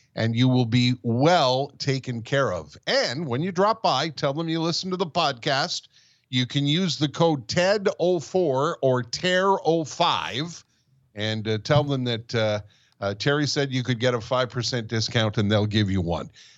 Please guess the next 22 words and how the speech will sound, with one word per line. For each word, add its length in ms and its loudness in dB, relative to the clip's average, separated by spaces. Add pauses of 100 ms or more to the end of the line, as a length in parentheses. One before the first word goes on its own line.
Start 600 2
at 260 -2
their 280 2
website, 640 -2 (160)
matelasbonheur 1300 -2
dot 340 -2
C 360 -2
A, 300 -2 (380)
and 300 -4
go 240 2
get 240 0
that 220 0
shopping 420 -2
experience 640 -2
I've 160 0
been 140 -4
talking 380 0
about 340 0 (460)
for 440 0
years 440 0
and 160 0
years. 420 -2